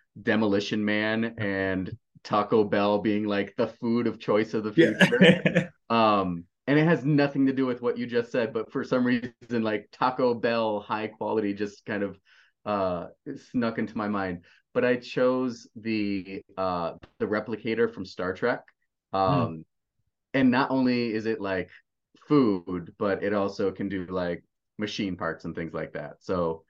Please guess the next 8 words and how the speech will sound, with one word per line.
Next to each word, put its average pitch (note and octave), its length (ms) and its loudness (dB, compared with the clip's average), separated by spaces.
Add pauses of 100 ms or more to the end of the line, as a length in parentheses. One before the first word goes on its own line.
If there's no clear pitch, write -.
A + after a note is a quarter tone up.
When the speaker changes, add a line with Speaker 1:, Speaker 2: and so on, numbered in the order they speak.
(300)
Speaker 1:
uh, E2+ 440 -2 (520)
very, C#3+ 440 4 (200)
very D3+ 160 4
sustainable A#2 680 -2
choices. - 720 -10 (1800)
Speaker 2:
Awesome. - 440 -4 (1040)
All G2+ 140 4
right. F#2 380 2